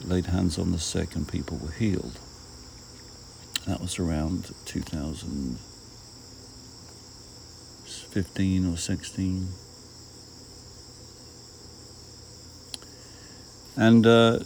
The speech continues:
so I had a period of time where I took Jesus at face value, even though, um,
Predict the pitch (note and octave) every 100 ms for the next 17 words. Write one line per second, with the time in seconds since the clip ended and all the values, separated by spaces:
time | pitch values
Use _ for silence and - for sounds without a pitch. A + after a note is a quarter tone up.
0 | - - C#3 B2 B2 A2+ G#2 G2 G2+ G2
1 | F#2+ - - A#2+ G#2 G2 G#2+ G2+ G2 G2
2 | G2 F#2 F#2+ F2+ F2 - - - - -
3 | - - - - F2+ F2 - D#2 G2 G#2+
4 | F#2+ F#2 F2 F2 - F#2 E2+ - F2+ F2
5 | D#2+ - - C2 D2+ G2+ F2+ - - -
6 | - - - - G#2+ A2+ G#2+ G#2 G2+ G2
7 | F#2+ F#2 F#2 - - - - - - -
8 | - - - - - G3 - - F2+ F2+
9 | - - -